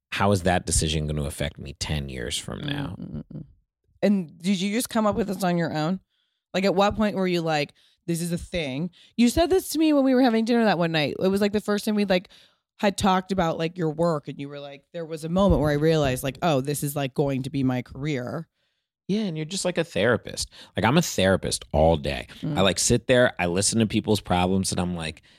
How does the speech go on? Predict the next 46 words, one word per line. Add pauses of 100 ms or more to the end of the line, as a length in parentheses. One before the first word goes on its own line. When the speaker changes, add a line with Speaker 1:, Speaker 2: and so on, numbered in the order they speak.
(680)
Speaker 1:
I
have
to,
like,
pick
my
battles
with
how
I'm
gonna
say
it.
I'm
like,
"I
don't
wanna
be
too
pushy
right
now."
I
Speaker 2:
'Cause
there's
a
Speaker 1:
gotta
Speaker 2:
lot
of
creative,
big
people
that
you're
working
with.
Speaker 1:
Oh
my
God.
And
people,
there's
a
lot
of